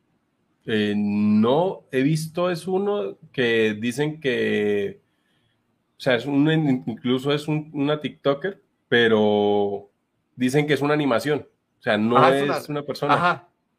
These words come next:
Speaker 2: E-, ese concepto está muy loco porque al final, eh, la, lo que la gente ve es al personaje, no a la persona.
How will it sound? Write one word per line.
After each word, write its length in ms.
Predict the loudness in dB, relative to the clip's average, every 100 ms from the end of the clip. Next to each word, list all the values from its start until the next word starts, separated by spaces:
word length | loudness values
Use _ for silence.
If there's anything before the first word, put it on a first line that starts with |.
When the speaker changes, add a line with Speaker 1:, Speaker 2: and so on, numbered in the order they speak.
| _ _ _ _ _
Speaker 2:
E-, 240 | -2 0 2
ese 180 | 0
concepto 400 | 0 0 -2 -6 -4
está 160 | -4
muy 180 | 0 0
loco 320 | 0 -2 -4
porque 260 | -4 -4 -4
al 80 | -4
final, 420 | -4 -2 -2 -4
eh, 340 | -6 -6 -6 -4
la, 300 | -2 -2 -4
lo 160 | -8 -6
que 60 | -4
la 100 | -4
gente 220 | -4 -6
ve 80 | -6
es 80 | -6
al 100 | -8
personaje, 500 | -8 -6 -6 -6 -4
no 120 | -2
a 20 |
la 100 | -4
persona. 480 | -6 -10 -8 -8